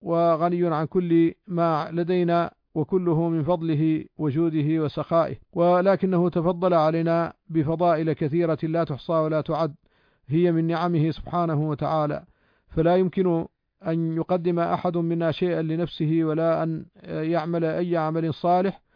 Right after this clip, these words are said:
إلا ومعه، آه، سبع نعم لله سبحانه وتعالى. النعمة الأولى أن خلقنا وسوانا وجعلنا نستطيع هذه العبادة، والنعمة الثانية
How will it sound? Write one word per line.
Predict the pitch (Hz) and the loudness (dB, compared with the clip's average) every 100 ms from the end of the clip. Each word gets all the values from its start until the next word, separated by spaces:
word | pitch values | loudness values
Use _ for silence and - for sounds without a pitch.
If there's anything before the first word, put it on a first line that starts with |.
| _ _ _ | _ _ _
إلا | 156 170 170 | -2 2 4
ومعه، | 160 170 175 165 156 175 175 - _ _ - | 4 2 0 0 2 0 -2 -8 _ _ -6
آه، | 160 156 156 | -4 -2 -4
سبع | 143 196 160 165 | -4 -4 -2 -2
نعم | 160 143 165 | -2 -2 -2
لله | 165 156 156 165 156 | -2 -2 -2 -2 -2
سبحانه | 139 - 175 160 151 | -6 -8 -4 -2 -2
وتعالى. | 151 147 147 156 151 - _ - | -4 -4 -6 -6 -8 -14 _ -6
النعمة | 170 185 190 185 | 0 0 0 0
الأولى | 180 180 190 190 190 185 _ _ _ _ - | 0 2 2 2 0 -2 _ _ _ _ -6
أن | 180 175 | -4 -2
خلقنا | 180 185 170 170 165 160 | 0 0 0 0 0 0
وسوانا | 156 151 165 156 170 175 165 165 | 0 -2 -4 -2 0 0 0 0
وجعلنا | 160 143 160 175 170 160 160 156 - - | 0 -2 -2 -2 -2 -2 -2 -4 -10 -10
نستطيع | 160 160 170 165 156 151 151 | -6 -6 -6 -4 -2 0 0
هذه | 151 | -2
العبادة، | 139 156 156 143 113 _ _ _ _ _ _ | -4 -4 -4 -6 -10 _ _ _ _ _ _
والنعمة | 160 165 190 190 180 | -2 0 0 0 -2
الثانية | 165 185 185 185 180 | -2 -2 0 2 0